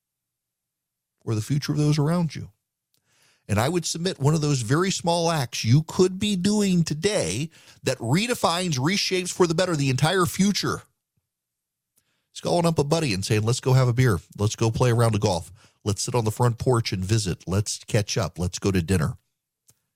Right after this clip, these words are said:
The data shows that'll go a profound distance if you make it a regular habit into the future of solving mental health problems you won't have to deal with in the future because you're doing that,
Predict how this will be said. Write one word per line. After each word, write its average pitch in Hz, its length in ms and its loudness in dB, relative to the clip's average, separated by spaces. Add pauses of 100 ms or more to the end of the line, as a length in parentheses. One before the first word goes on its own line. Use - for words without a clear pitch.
(880)
The - 80 -10
data 135 340 2
shows 101 680 -2 (640)
that'll 107 160 0
go 107 140 4
a 95 60 4
profound 135 720 0 (420)
distance 107 520 -2
if 98 100 -4
you 92 80 0
make 117 220 2
it 110 60 2
a 110 40 4
regular 113 320 4
habit 127 260 4
into 113 160 0
the 85 100 -4
future 98 480 -2 (560)
of - 120 -10
solving 120 460 0
mental 120 240 2
health 139 260 2
problems 90 580 -2
you 98 140 2
won't 139 280 4
have 131 180 2
to 117 80 0
deal 127 180 2
with 117 140 2
in 101 100 0
the 95 80 -2
future 156 340 0
because 92 320 0
you're 85 120 0
doing 113 360 2
that, 82 280 -2